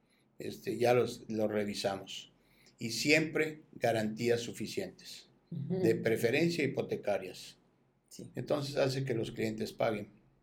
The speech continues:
Speaker 1: Hay un cliente que estamos exigiendo que pague después de haber hecho un fraude procesal de que, de que la propiedad que estaba dada
Speaker 2: En
Speaker 1: en
Speaker 2: garantía.
Speaker 1: garantía se la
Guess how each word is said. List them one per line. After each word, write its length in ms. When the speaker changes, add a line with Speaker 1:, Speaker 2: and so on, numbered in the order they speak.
Speaker 1:
Hay 140
un 120
cliente 540
que 340
estamos 420
exigiendo 600
que 120
pague 520
después 380
de 80
haber 180
hecho 280
un 120
fraude 680
procesal 880
de 180
que, 320
de 200
que 400
la 200
propiedad 400
que 80
estaba 520
dada 240
Speaker 2:
En 60
Speaker 1:
en 60
Speaker 2:
garantía. 500
Speaker 1:
garantía 260
se 220
la 360